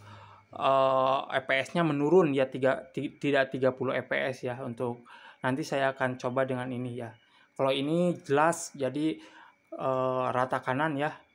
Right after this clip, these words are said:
dengan resolusi H D ini kuat di tiga puluh F P S. Bahkan ininya pun tidak terkuras se-, sepenuhnya, cuman terkuras sembilan puluh. Dan untuk C P U, C P U-nya tenanglah, kalau pakai A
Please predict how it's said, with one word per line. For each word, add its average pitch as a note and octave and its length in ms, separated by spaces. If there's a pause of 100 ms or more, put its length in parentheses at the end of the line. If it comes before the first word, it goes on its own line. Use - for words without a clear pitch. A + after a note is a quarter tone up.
(160)
dengan B2 260
resolusi B2 480
H B2 160
D D3 240
ini C#3 240
kuat C#3+ 320
di C3 80
tiga B2+ 240
puluh B2+ 320
F - 80
P B2+ 60
S. C3+ 260 (380)
Bahkan D3+ 500
ininya C3+ 400
pun D#3 320
tidak C3 320
terkuras C#3 560 (400)
se-, B2 480
sepenuhnya, C3 720
cuman C3 240
terkuras C3 480
sembilan B2 320
puluh. C3+ 240 (320)
Dan D3 160
untuk D#3 240
C D3+ 160
P D3 160
U, F#3+ 160
C F3 160
P D3+ 160
U-nya E3+ 240
tenanglah, D3+ 480
kalau B2+ 240
pakai C3 320 (240)
A C3 240